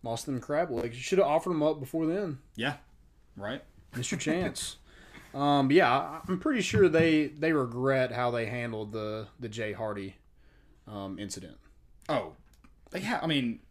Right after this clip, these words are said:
Speaker 1: Charlie Gardner,
Speaker 2: yeah, a little
Speaker 1: the
Speaker 2: bit,
Speaker 1: rest of
Speaker 2: a little bit of
Speaker 1: Malzahn,
Speaker 2: vengeance.
Speaker 1: yeah, I'm, I'm sure they're like, "Mm, shouldn't have done that. Shouldn't have pissed off, uh,
Speaker 2: <laughs>
Speaker 1: the Hornet."
Speaker 2: Yeah, no, you can't, you can't piss off Jeremy Pruitt. He, he already hated you 'cause he's an Al-, he was an Al-,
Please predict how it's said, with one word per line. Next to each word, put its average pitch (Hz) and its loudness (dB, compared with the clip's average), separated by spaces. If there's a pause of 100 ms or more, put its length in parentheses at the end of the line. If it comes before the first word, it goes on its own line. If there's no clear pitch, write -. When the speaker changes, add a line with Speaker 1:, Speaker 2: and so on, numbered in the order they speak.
(120)
Speaker 1:
Charlie 180 6
Gardner, 165 6
Speaker 2:
yeah, 185 8
a - -
little 180 6
Speaker 1:
the 139 2
Speaker 2:
bit, 143 4
Speaker 1:
rest 143 0
of 147 -12 (120)
Speaker 2:
a 247 -8
little 190 6
bit 151 6
of 147 4
Speaker 1:
Malzahn, 143 4
Speaker 2:
vengeance. 131 0
Speaker 1:
yeah, 110 0
I'm, 135 2
I'm 160 -2
sure 185 0
they're 131 2
like, 104 -2 (240)
"Mm, 117 -6 (180)
shouldn't 139 -6
have 117 -4
done 117 -4
that. 107 -4
Shouldn't 123 -6
have - -20
pissed 131 -6
off, 120 -4
uh, 101 -6 (460)
Speaker 2:
<laughs> - -20
Speaker 1:
the - -8
Hornet." 107 -6 (280)
Speaker 2:
Yeah, - -6
no, 98 -10
you 113 -4
can't, 139 -6
you 156 -12
can't 151 -4
piss 107 -10
off 90 -12
Jeremy 90 -12
Pruitt. 92 -14 (420)
He, 151 2
he 160 4
already 190 6
hated 127 2
you 95 -12 (420)
'cause 117 -8
he's 127 -2
an 117 -2
Al-, 110 0
he 123 -2
was 120 0
an 113 -4
Al-, 101 -2